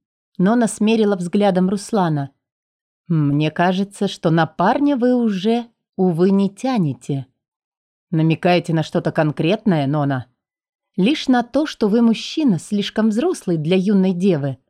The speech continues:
вроде Юлии». «Любви все возрасты покорны», парировал Руслан. Ха-ха, это лишь начало стихотворения. Мне кажутся показательными другие строки из этого стихотворения. Но в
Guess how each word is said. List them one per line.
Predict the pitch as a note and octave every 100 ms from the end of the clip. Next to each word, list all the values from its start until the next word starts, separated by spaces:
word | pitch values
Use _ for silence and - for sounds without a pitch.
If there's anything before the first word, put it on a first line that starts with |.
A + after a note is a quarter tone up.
| _ -
вроде | D#3 D3+ E3
Юлии». | B3 C#4 D3 C#3 C3 - _ _ _ _ _ _ _
«Любви | D#3+ D3+ C#3+ E3+
все | E3+ G3
возрасты | F3 G3 D#3 C#3+ - D3+
покорны», | - D3 E3 D3 C#3+ C#3 B2 _ _ _
парировал | F3 G3 G3 F#3 F3+
Руслан. | G3 - G3 D#3+ D3 - _ _ _ _ _
Ха-ха, | - B3 F#4 - A#3 G3+ G3 - _ _ _ -
это | A3+ -
лишь | F4 D#4+ -
начало | A#3 G#3 - A3+ A3+
стихотворения. | - G3 G#3 F#3+ F#3 E3 F#3+ F3+ D3+ D3 - _ _ _ -
Мне | F3 G#3
кажутся | A3+ C4 A#3+ - A#3+
показательными | A3+ A#3 G3 A#3+ C#4 A#3+ A#3 A3
другие | F#3+ G#3 F3+ A#3+ D#4+
строки | - - F3 E3 E3+
из | E3
этого | F3+ E3
стихотворения. | - E3+ F#3+ F#3+ A3 A3 D#3+ D3+ D3 C#3+ _ _ _ _ -
Но | F3 F3
в | F3+